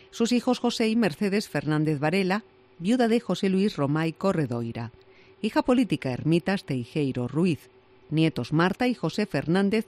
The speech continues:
Teijeiro y Javier Romay Fernández, nietos políticos Daniel Arias García y Noelia Neira Díaz,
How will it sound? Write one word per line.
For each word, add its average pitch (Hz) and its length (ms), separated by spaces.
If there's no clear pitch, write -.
Teijeiro 170 720
y 254 140
Javier 233 500
Romay 135 480
Fernández, 147 800
nietos 170 360
políticos 170 600
Daniel 156 360
Arias 160 340
García 175 500
y 208 80
Noelia 143 540
Neira 196 480
Díaz, 123 360